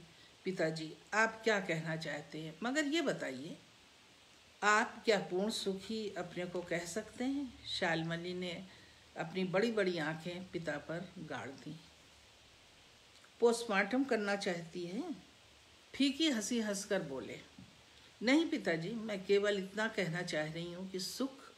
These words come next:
और आनंद अपने में निरंतर बहने वाली क्रियाएं नहीं हैं। ये पल है जो सार्थक बना देते हैं पूर्ण जीवन को, वरना उनका महत्व ही समाप्त हो जाए।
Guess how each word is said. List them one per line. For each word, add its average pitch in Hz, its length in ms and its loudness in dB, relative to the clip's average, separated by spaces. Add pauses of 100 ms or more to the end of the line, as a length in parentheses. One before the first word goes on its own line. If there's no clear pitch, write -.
और 175 180 0
आनंद 170 420 0 (640)
अपने 294 340 2
में 311 140 4
निरंतर 226 560 4
बहने 180 360 2
वाली 180 520 0 (600)
क्रियाएं 196 440 4
नहीं 180 400 -2
हैं। - 360 -10
ये 180 140 0
पल 185 280 0
है 185 380 -4
जो 165 100 -2
सार्थक 165 480 0
बना 147 320 -2
देते 151 400 -4
हैं 170 280 -6 (420)
पूर्ण 233 280 4
जीवन 143 400 -2
को, 143 320 -6
वरना 185 340 0
उनका 175 300 -2
महत्व 180 460 -2
ही 269 60 0
समाप्त 190 580 -4
हो 190 60 -2
जाए। 185 320 -6